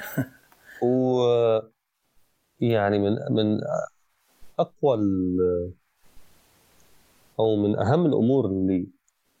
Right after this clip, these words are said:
Speaker 2: عم تحصل حاليًا هي السرعة. سرعة، سرعة ال-، طرح المواد.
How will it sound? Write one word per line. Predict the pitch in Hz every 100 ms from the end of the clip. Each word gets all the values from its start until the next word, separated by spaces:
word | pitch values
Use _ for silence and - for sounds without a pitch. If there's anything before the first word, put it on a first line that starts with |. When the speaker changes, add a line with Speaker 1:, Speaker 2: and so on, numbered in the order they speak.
| _ - _ _ _ _ _ -
Speaker 2:
عم | 90
تحصل | - 135 143 101
حاليًا | 107 95 107 120 95 98 110 -
هي | 120 113
السرعة. | - 147 139 95 - _ _ _ _ -
سرعة، | - 165 151 110 -
سرعة | 110 160 160 139 123
ال-، | 104 95 92 90 90 87 - _ _ _ - _ _ _ _ - - _ _ _ _ - 123 -
طرح | 151 -
المواد. | 113 95 92 - 95 90 101 90